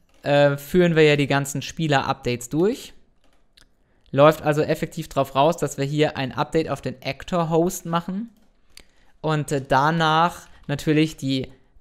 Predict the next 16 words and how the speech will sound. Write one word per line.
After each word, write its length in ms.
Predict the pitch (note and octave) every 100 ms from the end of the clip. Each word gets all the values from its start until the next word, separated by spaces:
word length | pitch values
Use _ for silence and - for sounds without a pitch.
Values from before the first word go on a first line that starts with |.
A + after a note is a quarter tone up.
| -
Daten, 580 | C3 D3 - C#3+ D3 D3+ - _ _ _ _ _ -
ähm, 380 | C3 B2+ B2+
neu 240 | A#2+ B2 E3
sind. 380 | G3 A3+ C#4 - - _ _ _ -
Und 220 | D3 C#3
dann 220 | C#3 D#3
könnten 280 | D#3 E3 D#3+
wir 80 | D3
theoretisch 600 | - C#3 B2+ D3 G#3 G#3+
an 180 | - C3
jeden 380 | B2 C#3+ F3+ F#3+
einzelnen 560 | C#3+ C#3+ - C3 B2+
Client 480 | - B2 B2+ D#3+ G3 - _ _ _ _ -
die 340 | C#3 C3+ C3+ C#3 _ _ _ _ _ _ _
Daten 260 | - D3 -
schicken. 280 | - -